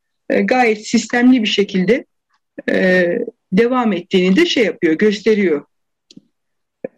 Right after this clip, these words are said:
E, yani işte bir Nakkaş Başakşehir için bir yandan acele kamulaştırma, bir yandan Arnavutköy'de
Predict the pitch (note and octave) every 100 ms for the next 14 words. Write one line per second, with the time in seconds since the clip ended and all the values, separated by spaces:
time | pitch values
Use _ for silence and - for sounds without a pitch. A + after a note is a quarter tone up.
0 | - D3 C#3+ D3 - _ _ _ _ -
1 | F#3 E3 E3 - F#3+ F#3 F3+ F3+ - F#3
2 | - F#3+ F#3+ F#3 - F3 F3 - E3+ E3+
3 | E3+ E3+ - F3+ E3+ E3 - _ _ _
4 | _ _ - F3+ E3+ D#3+ D3+ - D3+ D#3
5 | D#3+ - - - - _ G3+ F#3+ F#3 F#3+
6 | - F#3+ F#3+ F#3+ F#3+ - F3 F#3 F#3